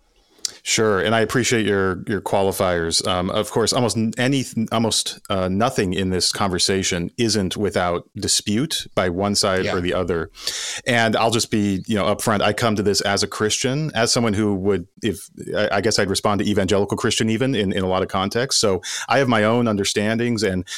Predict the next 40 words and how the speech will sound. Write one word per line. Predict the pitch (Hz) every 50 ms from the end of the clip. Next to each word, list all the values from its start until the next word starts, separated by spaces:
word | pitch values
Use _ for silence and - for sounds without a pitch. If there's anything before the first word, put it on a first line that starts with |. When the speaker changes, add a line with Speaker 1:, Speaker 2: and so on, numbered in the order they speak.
| - -
Speaker 1:
some | - 131 135
of | 139
that | 135 123
gives | 104 123 117 - 117
me, | 117 113 110 107 104 - - - - - _ _ -
um, | - 104 101 101 98 101 -
unique | 110 107 107 104 110 107 - - -
insight, | 113 113 117 - - 123 120 120 123 123 - - -
or | 113 104 98
at | 95 87
least, | 101 107 104 - - - -
um, | 98 92 92 87 87 85 82 - _ _ _ -
uh, | 92 87 85 85 87 - - _ _ _ _ - -
um, | - - 85 -
proximity | - 98 90 - - 117 117 131 131 156 165 147 123 - - -
to | - 117 101
some | - - 117
of | 113 92
the | 95 90 82
actors | 95 98 110 107 - 127 113 -
in | 123 120
this. | 120 123 123 - - - - - - - - - - -
But | 120
of | 113 107
course, | - 127 113 107 -
that | 113
means | 107 98 113
I | 104
have | 101 95
my | 98 92 92
own | 92 92 90
blinders | 90 87 87 90 87 85 85 82 82 -
as | - 87 -
well. | 85 87 87 82 80 78 80
And, | 80 80 82 - -
um, | 90 87 85 85 82
I | - 101
have | 98 131 131 110
lived | 110 113 117 127 127 131 -
in | 123 - 113 113 117 117 120 104